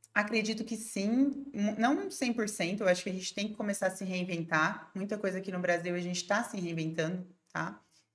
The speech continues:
Mas ainda é muito desleal a concorrência,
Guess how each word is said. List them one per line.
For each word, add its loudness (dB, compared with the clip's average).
Mas 4
ainda 2
é 2
muito 0
desleal 4
a 4
concorrência, 0